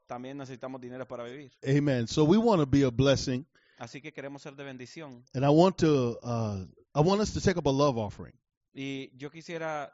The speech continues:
Speaker 1: eh, tomar el tiempo para que demos una ofrenda de amor
Speaker 2: Amen. To help the man of God
Speaker 1: para, eh, apoyar
Speaker 2: and
Speaker 1: al,
Speaker 2: his, and his family
Speaker 1: al varón de Dios y su familia,
Speaker 2: along their way.
Speaker 1: eh, en su camino.
Speaker 2: So I would ask of you,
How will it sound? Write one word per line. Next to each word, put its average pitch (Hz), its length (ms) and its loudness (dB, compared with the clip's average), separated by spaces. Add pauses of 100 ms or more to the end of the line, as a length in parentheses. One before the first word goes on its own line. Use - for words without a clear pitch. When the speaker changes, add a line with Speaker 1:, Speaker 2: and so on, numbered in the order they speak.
(100)
Speaker 1:
eh, 123 280 -12
tomar 131 280 -14
el 131 60 -18
tiempo 147 260 -18
para 135 180 -12
que 120 180 -14
demos 131 300 -16
una 135 140 -16
ofrenda 131 280 -16
de 123 80 -10
amor 127 280 -14 (140)
Speaker 2:
Amen. 143 320 4
To - 140 -2
help 170 300 0
the 170 80 -2
man 156 280 2
of 131 120 -4
God 139 400 2 (160)
Speaker 1:
para, 117 640 -8
eh, 120 220 -14
apoyar 123 640 -12
Speaker 2:
and 123 140 -2
Speaker 1:
al, 120 80 -2
Speaker 2:
his, - 140 -8 (240)
and 120 160 -4
his 110 100 -6
family 143 540 0
Speaker 1:
al 120 140 -12
varón 120 200 -10
de 127 120 -12
Dios 131 220 -14
y 135 60 -20
su 127 100 -20
familia, 117 460 -18 (160)
Speaker 2:
along 135 400 0
their 123 140 2
way. 127 480 2 (580)
Speaker 1:
eh, 110 600 -14
en 120 140 -14
su 123 120 -20
camino. 120 440 -14 (200)
Speaker 2:
So 151 220 2
I 151 80 2
would 151 180 2
ask 151 400 0
of 127 120 -2
you, 113 400 -2